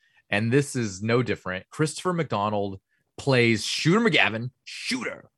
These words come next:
<laughs> in this movie. And he is, this was, like, a star-making role for Christopher McDonald. Like, he had got other work in other movies and done other shit.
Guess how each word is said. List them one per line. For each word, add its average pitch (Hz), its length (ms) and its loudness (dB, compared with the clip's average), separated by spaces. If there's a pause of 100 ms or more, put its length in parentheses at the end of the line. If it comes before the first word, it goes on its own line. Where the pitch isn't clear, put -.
<laughs> - 1120 2
in 139 180 2
this 120 180 -4
movie. 117 380 -2
And 113 160 -4
he 135 260 -2
is, 120 520 0 (340)
this 214 200 2
was, 226 160 -2
like, 147 180 2
a 120 60 -2
star-making 95 680 -2
role 78 380 -8
for 98 220 -6
Christopher - 300 -10
McDonald. 87 300 -4
Like, 107 140 -4
he 233 180 4
had 180 140 2
got 123 280 6
other 113 280 0
work 107 420 0 (200)
in 107 100 -8
other 113 220 -2
movies 110 420 -2
and 98 140 -4
done 101 180 0
other 107 180 -2
shit. 104 380 -2